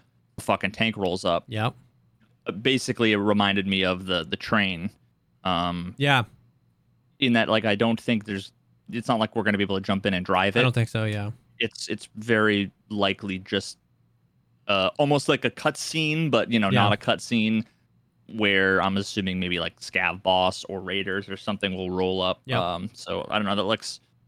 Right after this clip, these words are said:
Speaker 1: fucking cool. Like, honestly, the, I'm looking forward to more than anything is the first time I get to just run into the tank and have it run me over,
Speaker 2: Mm-hmm.
Speaker 1: just like the train.
Speaker 2: A hundred percent.
Speaker 1: That was
Speaker 2: It's good times.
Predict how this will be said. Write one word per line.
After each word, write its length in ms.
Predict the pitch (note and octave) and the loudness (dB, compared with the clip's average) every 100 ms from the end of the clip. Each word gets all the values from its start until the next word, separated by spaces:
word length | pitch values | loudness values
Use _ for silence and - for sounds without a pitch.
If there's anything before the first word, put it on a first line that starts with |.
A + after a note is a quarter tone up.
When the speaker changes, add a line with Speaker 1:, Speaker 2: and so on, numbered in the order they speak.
| _ | _
Speaker 1:
fucking 240 | G2+ G#2 | -4 -2
cool. 360 | G2 G#2 G2 G#2 | -6 -2 2 2
Like, 180 | G2+ F#2+ _ | 2 -2 _
honestly, 440 | A2 A#2+ A#2+ C#3+ B2 | 2 4 4 2 2
the, 160 | A2 - A2+ G#2 | 0 -4 -4 2
I'm 160 | A2 | 4
looking 320 | B2 B2 A#2+ A2 | 2 2 -2 0
forward 460 | A#2+ A#2 A#2 G#2 | 2 4 4 0
to 400 | - A2+ G#2+ G#2 G#2 _ _ _ _ _ _ _ _ | 0 2 2 0 -4 _ _ _ _ _ _ _ _
more 300 | A#2+ A#2 A#2 | 2 4 6
than 120 | A2 | 4
anything 400 | G#2 G#2+ A2 G2 | 2 2 0 -2
is 240 | F#2+ F2+ - | -2 -4 -8
the 100 | G2 | -8
first 300 | - G#2 - | -4 -2 -2
time 180 | F#2 | 0
I 80 | F#2 | 0
get 180 | F#2+ G2+ | -2 -4
to 80 | G2+ | -6
just 400 | F#2+ G2+ - - _ _ _ - | -2 -4 -4 -12 _ _ _ -6
run 340 | G2 F#2+ F#2+ | 0 2 2
into 360 | - F#2+ F#2+ G2+ | -2 -4 -4 -4
the 380 | F#2+ F2+ F2+ - _ _ _ _ _ _ _ | -2 -2 -4 -10 _ _ _ _ _ _ _
tank 420 | - F#2+ E2+ - - | -2 -2 -2 -10 -10
and 120 | G#2 | -6
have 140 | G2 F2+ | -2 -2
it 80 | F#2 | -2
run 160 | F#2+ | -4
me 120 | F2+ F2+ | -2 0
over, 300 | F#2+ F2+ - - | 0 -2 -6 -2
Speaker 2:
Mm-hmm. 180 | D3+ C#3 | 2 2
Speaker 1:
just 140 | D3+ | 2
like 120 | G2+ | 0
the 100 | - | -2
train. 300 | - G2+ G2 A#2 | -4 -2 -2 0
Speaker 2:
A 60 | |
hundred 180 | B2 A#2+ A2+ | 0 0 -2
percent. 160 | - | -2
Speaker 1:
That 80 | F2 | -2
was 160 | F2+ F#2+ - - _ _ _ _ _ _ _ _ | -2 -4 -14 -20 _ _ _ _ _ _ _ _
Speaker 2:
It's 80 | - | -8
good 140 | D3+ | -6
times. 320 | D#3+ E3+ B2+ | -4 -4 -6